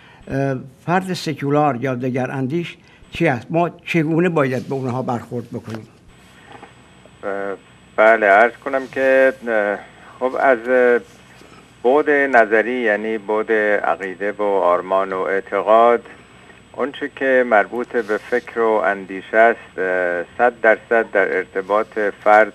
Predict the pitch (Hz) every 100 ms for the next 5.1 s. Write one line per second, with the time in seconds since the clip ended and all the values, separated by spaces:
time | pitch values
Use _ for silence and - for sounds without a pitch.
0 | - 98 95 90 73 90 90 90 85 92
1 | 98 101 101 120 101 85 - 82 80 -
2 | - - - - - - - - _ -
3 | - 127 - 123 123 117 107 110 104 95
4 | 101 95 95 107 113 101 110 - 113 110
5 | 123